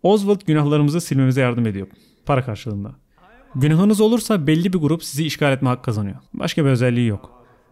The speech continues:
Bundan sonra amacımız tabii ki diğer çanı çalmak. Ama nasıl gideceğiz? Yıkık savaşçı Blight Town'dan gidileceğini söylemişti ve aşağıda olduğunu. Bence normal bir oyuncunun bu kısımdan sonra nereye gideceğini bulması zor.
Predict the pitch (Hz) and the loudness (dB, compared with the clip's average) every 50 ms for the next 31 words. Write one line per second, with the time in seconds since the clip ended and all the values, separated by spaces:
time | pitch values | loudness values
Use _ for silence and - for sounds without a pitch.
0 | _ _ - 135 151 175 214 233 214 220 190 165 151 143 139 135 135 156 175 170 | _ _ -2 2 2 4 4 2 2 2 0 2 2 2 2 2 2 0 0 -2
1 | - - 170 151 151 156 156 135 135 135 131 135 131 123 - - 117 110 104 - | -2 -2 -2 -2 -2 -2 0 0 0 0 0 0 -2 -2 -2 -4 -6 -6 -6 -10
2 | - - - _ _ _ - - 151 170 170 135 135 120 104 104 92 - - - | -12 -18 -20 _ _ _ -8 -4 -2 -2 -2 -2 -2 -4 -4 -6 -8 -12 -12 -14
3 | - _ _ _ _ _ _ _ _ 214 _ _ _ - 143 147 208 208 - - | -20 _ _ _ _ _ _ _ _ -20 _ _ _ -2 0 0 0 0 0 0
4 | 240 196 151 131 - - 160 139 123 143 170 190 190 - 165 143 143 143 143 139 | 0 2 0 0 -2 -4 -4 -2 0 0 0 0 0 -2 0 0 2 2 2 2
5 | 131 120 120 123 117 127 127 127 - 117 104 104 104 98 - - - 107 - _ | 2 0 0 0 2 0 0 0 -2 -2 -2 -2 -4 -6 -8 -10 -12 -12 -12 _
6 | - 135 - - 151 - - 151 156 165 160 131 104 113 104 107 113 - _ _ | -6 -4 -2 0 0 0 2 0 2 2 2 0 0 0 -2 -4 -6 -8 _ _
7 | _ _ _ _ _ _ _ _ _ _ 247 233 - 135 131 180 214 208 233 208 | _ _ _ _ _ _ _ _ _ _ -20 -14 -8 -4 -2 0 0 2 4 4
8 | 160 147 147 147 165 196 226 208 170 170 156 143 135 127 123 139 156 170 160 143 | 4 4 4 2 2 2 2 2 2 2 2 2 2 2 2 2 0 0 -2 -4
9 | 156 160 - - - 185 170 156 147 139 135 - 135 135 143 139 139 151 165 160 | -6 -8 -8 -6 -4 -4 -2 -2 -2 -2 -2 -2 -2 0 2 2 2 2 0 0
10 | 139 135 123 131 120 - 127 131 127 120 120 117 117 113 - 113 110 104 98 - | -2 -2 -2 -2 0 0 2 2 2 2 0 0 -2 -2 -4 -6 -6 -6 -8 -10